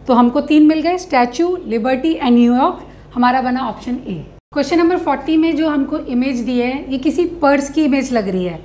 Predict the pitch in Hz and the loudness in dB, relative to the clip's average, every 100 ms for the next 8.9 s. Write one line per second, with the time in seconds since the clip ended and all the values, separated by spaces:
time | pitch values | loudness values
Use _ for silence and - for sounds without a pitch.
0 | - 226 233 220 233 233 214 226 226 240 | -4 0 2 2 0 0 0 0 -2 -2
1 | 277 370 - 254 - - - - - - | -2 -2 -2 -2 -4 -14 -20 -20 -8 4
2 | 277 240 180 170 156 - - - 233 220 | 4 4 0 -6 -10 -16 -20 -6 -2 0
3 | 262 269 311 - 247 285 247 240 226 254 | -2 -2 -6 -6 -6 -2 -2 -2 -4 -8
4 | - 247 220 247 247 269 202 - 208 - | -4 -4 -2 -2 -2 -2 -10 -6 -8 -6
5 | 185 151 - - - - - - - - | -8 -8 -16 -20 -20 -20 -20 -20 -4 2
6 | 285 311 302 302 277 - 277 226 214 208 | 4 4 2 0 -4 -4 -4 -4 -4 -4
7 | 214 - - - 247 240 254 254 247 233 | -6 -14 -20 -8 -2 0 0 -2 0 0
8 | 233 254 254 262 269 254 285 254 | 0 0 -2 -2 -4 -4 -6 -6